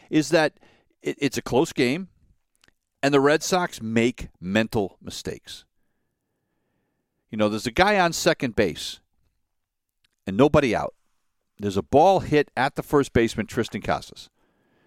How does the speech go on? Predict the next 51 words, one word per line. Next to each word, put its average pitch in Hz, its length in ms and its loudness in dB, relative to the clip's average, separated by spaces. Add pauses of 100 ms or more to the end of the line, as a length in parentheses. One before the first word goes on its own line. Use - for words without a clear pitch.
(640)
That's 151 240 2
a 202 40 -4
situation 160 560 2
where 123 120 4
you 107 160 0
gotta 127 240 2
get 113 200 2
an 101 80 0
out. 82 220 0
You 82 80 -12
gotta 85 180 0
go 90 160 0
to 135 80 2
first 180 300 0
base. 131 300 2 (180)
You 90 80 -12
gotta 82 200 -2
get - 240 0
the 104 140 2
out. 82 220 -2
What 120 140 6
does 175 100 2
he 202 100 2
do? 170 280 6 (180)
He 139 100 2
tries 131 360 4
to 101 80 -12
throw 143 180 4
across 196 380 4
the 196 80 -6
diamond, 123 420 2
get 131 220 4
the 185 80 2
guy 151 260 4
running 147 400 2
from 139 180 -2
second 151 420 0
to 139 80 -2
third. 80 440 -2 (1160)
Doesn't 160 320 4
get 170 180 8
him. 117 200 0 (320)
So - 140 0
now 180 360 4
we 170 160 4
have 143 160 2
runners 165 280 0
on 151 140 2
first 156 320 -2
and 135 100 -6
third 156 360 2